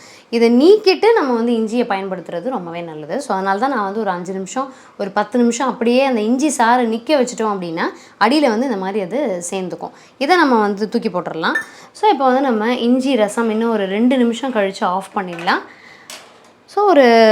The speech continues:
கொஞ்சமா வந்து இருந்த அளவுக்கு கொத்தமல்லி தழையை நறுக்கி கட் பண்ணி வச்சிருக்கேன், அதையும் சேர்த்துருவோம்.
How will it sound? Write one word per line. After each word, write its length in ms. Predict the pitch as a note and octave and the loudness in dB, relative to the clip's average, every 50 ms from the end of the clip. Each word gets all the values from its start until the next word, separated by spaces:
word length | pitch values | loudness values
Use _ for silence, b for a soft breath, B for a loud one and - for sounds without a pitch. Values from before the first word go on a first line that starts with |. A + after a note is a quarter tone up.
| G#3+ G#3+ G#3 G#3+ | 6 6 4 4
கொஞ்சமா 580 | C#4 C#4 D4 D#4 D4+ D#4+ D4+ C#4+ D4 D4+ C#4+ | 4 4 6 6 6 6 6 6 6 6 4
வந்து 560 | B3+ A3 A3 G#3+ A#3+ C4+ B3+ G#3+ F#3 F3+ F3 D#3+ - _ _ _ - - - | 4 4 2 4 4 6 6 4 4 0 -4 -8 -12 _ _ _ -20 -12 -6
இருந்த 340 | - G#3+ A3+ A3+ A#3 A3 G3+ | -2 0 2 2 4 4 4
அளவுக்கு 440 | G3 G3 F3+ F3+ F3+ - E4+ G4 - - - _ _ _ _ _ _ _ _ _ _ - | 4 2 0 -2 -4 -4 -4 -4 -4 -8 -16 _ _ _ _ _ _ _ _ _ _ -4
கொத்தமல்லி 420 | A3+ A3+ A#3 D4+ D4+ - B3 A3+ | -4 -2 -2 -2 -2 -2 -2 -2
தழையை 340 | - G3 F#3+ F#3+ F#3+ A3+ D4 D#4 C#4 G#3+ F#3 F3+ F3 F3+ | -4 -4 -6 -4 -6 -6 -6 -6 -6 -6 -6 -6 -8 -8
நறுக்கி 300 | F#3 F#3+ G3+ G3 G#3+ F#3 | -8 -8 -8 -8 -8 -8
கட் 160 | F#3+ F3+ - | -10 -10 -10
பண்ணி 160 | F#3 F#3 F3+ | -10 -10 -10
வச்சிருக்கேன், 420 | E3+ E3+ - E3+ E3 D#3+ G#3+ A#3+ | -10 -10 -10 -12 -10 -10 -10 -8
அதையும் 280 | A3 F#3 F3 F3+ F#3+ F#3 - | -8 -8 -10 -10 -12 -12 -10
சேர்த்துருவோம். 480 | F3+ E3+ E3 - E3+ F3 E3+ F#3 B3 | -10 -12 -10 -12 -12 -12 -8 -8 -8